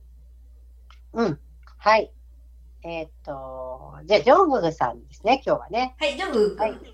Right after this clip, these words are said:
Speaker 2: はい。
Speaker 1: はい、
Speaker 2: じゃあ、
Speaker 1: 大丈夫です。はい。
Speaker 2: ツッキー、今日の一言お願いいたします。
Speaker 1: はい、ジョングク君の一言。
Speaker 2: はい。
Speaker 1: 知名度が上がるほど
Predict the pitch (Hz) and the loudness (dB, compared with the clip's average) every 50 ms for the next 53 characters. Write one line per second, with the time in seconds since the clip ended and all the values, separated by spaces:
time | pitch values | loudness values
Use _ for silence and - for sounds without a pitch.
0 | - - - - - - - 190 196 233 233 - - - 269 285 - 185 175 175 | -20 -20 -20 -20 -20 -18 -10 -8 -6 -6 -6 -8 -4 -2 -2 -2 0 -2 -2 0
1 | 170 165 165 156 - 151 151 - - - 202 220 220 202 196 196 - - - 151 | 0 0 0 -2 -2 -2 -4 -6 -8 -8 -8 -6 -6 -6 -12 -14 -16 -18 -18 -18
2 | 143 139 139 - - - 302 466 523 587 571 554 554 - - 466 453 440 427 415 | -18 -18 -20 -20 -16 -12 -12 -10 -10 -10 -12 -12 -14 -14 -16 -16 -14 -12 -12 -12
3 | 415 415 392 381 392 381 370 370 370 349 - - 381 427 440 440 - - - - | -12 -14 -12 -12 -12 -12 -12 -12 -14 -16 -18 -16 -16 -16 -16 -16 -16 -20 -20 -20
4 | - - - - - - - - - - - - - - - 226 254 247 - - | -20 -20 -20 -20 -20 -20 -20 -20 -20 -20 -20 -20 -18 -6 -4 -2 -2 -2 -4 -8
5 | - 156 254 269 302 294 254 254 233 202 202 - - 190 180 175 175 214 262 302 | -14 -8 -4 -2 -2 -2 -2 -4 -6 -6 -8 -10 -8 -10 -10 -8 -4 -2 -2 -2
6 | 285 233 - - 208 190 - 165 156 - 117 - - - - - - 160 - - | -2 -4 -6 -4 -4 -2 -2 -4 -8 -8 -14 -16 -16 -20 -20 -18 -18 -18 -18 -18
7 | - - - - - - - - - - - - - - - - - - - - | -20 -20 -20 -20 -20 -20 -20 -20 -20 -20 -20 -20 -20 -20 -20 -20 -20 -20 -20 -20
8 | - - - - - - - - - 220 208 254 320 339 330 311 254 202 180 190 | -20 -20 -20 -20 -20 -20 -20 -12 -10 -8 -2 0 2 2 2 0 -2 -4 -4 -4
9 | 160 160 147 147 165 156 160 165 160 - 156 156 202 226 233 | -6 -6 -4 -2 -2 -2 -2 -4 -6 -6 -4 2 2 2 2